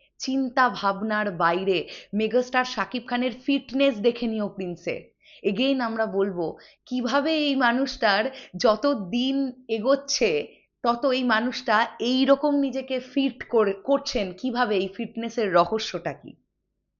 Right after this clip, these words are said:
আবারও প্রিন্সে আমরা যখন ভাইয়াকে দেখবো তখন আমরা এই কথাটা বলবো। দুরন্ত গতিতে অ্যাকশন সিকোয়েন্সের শ্যুট হচ্ছে, সকাল থেকে অ্যাকশন সিকোয়েন্সের শ্যুট শুরু হয়েছে।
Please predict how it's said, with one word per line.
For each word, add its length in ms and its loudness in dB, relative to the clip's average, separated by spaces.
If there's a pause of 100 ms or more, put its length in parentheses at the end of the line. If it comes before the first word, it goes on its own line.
(400)
আবারও 340 2
প্রিন্সে 380 -4
আমরা 220 -2
যখন 280 -6
ভাইয়াকে 380 -2
দেখবো 280 -6
তখন 260 -10
আমরা 160 -8
এই 140 -8
কথাটা 300 -10
বলবো। 400 -16 (2000)
দুরন্ত 720 4
গতিতে 400 0
অ্যাকশন 440 -2
সিকোয়েন্সের 540 -4
শ্যুট 320 -6
হচ্ছে, 260 -4
সকাল 540 -2
থেকে 200 -4
অ্যাকশন 360 -4
সিকোয়েন্সের 480 -6
শ্যুট 280 -8
শুরু 260 -4
হয়েছে। 500 -4